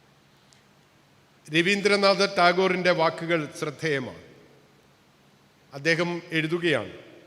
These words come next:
"പ്രകാശം മുന്നിലായാൽ നിഴൽ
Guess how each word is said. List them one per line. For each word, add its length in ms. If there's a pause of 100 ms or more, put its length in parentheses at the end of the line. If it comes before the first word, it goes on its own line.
(540)
"പ്രകാശം 580 (100)
മുന്നിലായാൽ 680 (840)
നിഴൽ 320